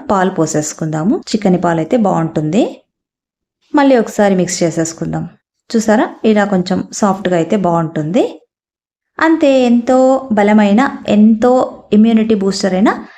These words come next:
డ్రింక్ రెడీ. So మీకు కూడా ఈ వీడియో నచ్చింది కదా. So ఇంకేమి, సమ్మర్ హ్యాపీగా ఎంజాయ్ చేయండి. So ఈ వీడియో మీకు కనుక మీకు నచ్చినట్టయితే లైక్, షేర్, సబ్స్క్రైబ్. మళ్ళీ ఇంకొక మంచి వీడియోతో మళ్ళీ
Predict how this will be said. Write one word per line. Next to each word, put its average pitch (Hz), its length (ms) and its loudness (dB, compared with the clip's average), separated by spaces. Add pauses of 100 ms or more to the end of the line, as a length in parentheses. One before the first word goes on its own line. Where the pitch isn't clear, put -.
(380)
డ్రింక్ 254 360 4
రెడీ. 285 220 2 (340)
So 285 80 0 (140)
మీకు 233 160 0
కూడా 226 140 4
ఈ - 60 0
వీడియో 208 200 2
నచ్చింది 196 340 -2
కదా. 339 160 0 (880)
So 277 80 0 (200)
ఇంకేమి, 247 420 2 (840)
సమ్మర్ 254 340 2 (760)
హ్యాపీగా 226 500 0
ఎంజాయ్ 233 320 4
చేయండి. 208 460 2 (360)
So - 60 -2 (140)
ఈ - 100 4
వీడియో 226 220 4
మీకు 208 160 -2
కనుక 196 180 0 (100)
మీకు 190 240 -2
నచ్చినట్టయితే 214 600 0 (180)
లైక్, 202 400 0 (140)
షేర్, 214 320 2
సబ్స్క్రైబ్. 208 580 0 (760)
మళ్ళీ 294 240 4
ఇంకొక 262 340 0
మంచి 220 260 2
వీడియోతో 196 260 0 (140)
మళ్ళీ 262 200 4